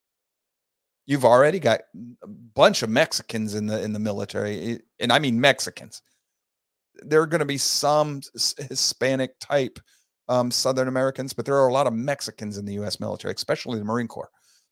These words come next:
Now, I don't necessarily have a problem with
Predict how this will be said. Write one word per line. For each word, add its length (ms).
Now, 80
I 100
don't 300
necessarily 960
have 80
a 80
problem 500
with 140